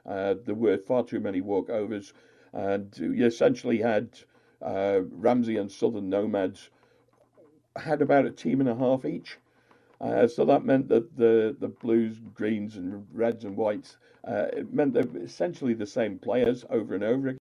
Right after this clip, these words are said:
again. Um, Castletown had a massive amount of, uh, on their, uh, squad. They went down to a handful of players. And, uh, Western Vikings up and down a little bit. Uh, they can get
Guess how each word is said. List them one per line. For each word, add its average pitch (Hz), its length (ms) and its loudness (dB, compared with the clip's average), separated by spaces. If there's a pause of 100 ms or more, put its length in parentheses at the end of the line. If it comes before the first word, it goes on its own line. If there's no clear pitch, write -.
again. 143 240 -2 (380)
Um, 113 220 -4 (1040)
Castletown 127 560 0 (420)
had 107 120 -8
a - 20 -10
massive 117 480 -4
amount 113 320 -2
of, 120 220 -6
uh, 101 440 0
on 117 120 -4
their, 113 260 -4 (480)
uh, 104 220 -10 (400)
squad. 131 500 0
They 123 100 4
went 107 220 0
down 117 280 -2
to 104 360 -6
a 92 100 -12
handful 135 460 -6
of 92 140 -12
players. 135 220 -4 (360)
And, 123 340 -2
uh, 127 180 8
Western 139 380 0
Vikings 151 440 0
up - 160 -6
and 123 120 -4
down 131 220 -2
a 113 60 0
little 127 260 0
bit. 143 260 -4 (300)
Uh, 117 200 -2 (300)
they 127 120 -2
can 123 280 -4 (120)
get 160 100 4